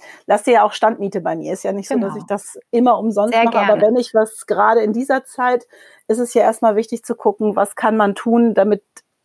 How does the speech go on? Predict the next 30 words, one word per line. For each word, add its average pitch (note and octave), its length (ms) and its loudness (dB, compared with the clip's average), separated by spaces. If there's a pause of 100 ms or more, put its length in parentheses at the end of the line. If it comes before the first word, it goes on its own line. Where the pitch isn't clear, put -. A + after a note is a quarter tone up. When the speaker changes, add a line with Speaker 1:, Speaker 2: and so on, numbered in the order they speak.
(220)
Speaker 1:
die A3+ 80 0
Leute G#3+ 480 2
einfach G#3+ 420 -2
erstmal G#3 380 -2
überleben. G3 480 -2 (580)
Und F3 120 -6
das G3+ 140 -2
ist, - 220 -8
äh, F#3+ 340 0
in G3 220 -2
dieser A3 320 -4
Branche G#3+ 420 0
nun G#3+ 240 2
wirklich A3 560 -2 (100)
am G#3 160 0
allerschwersten G#3+ 800 0
gerade. F#3+ 440 2
Und G3 280 -2 (260)
deshalb G3 420 -2
möchte G#3 280 -4
ich G#3 100 -4
nicht - 440 -6
daraus G3 280 2
noch G#3 140 -4
Profit - 360 -6
schlagen. D#3+ 500 -6
Also F#3+ 220 -8
es A3 160 -10
ist A#3 140 -16
einfach, F3+ 440 -8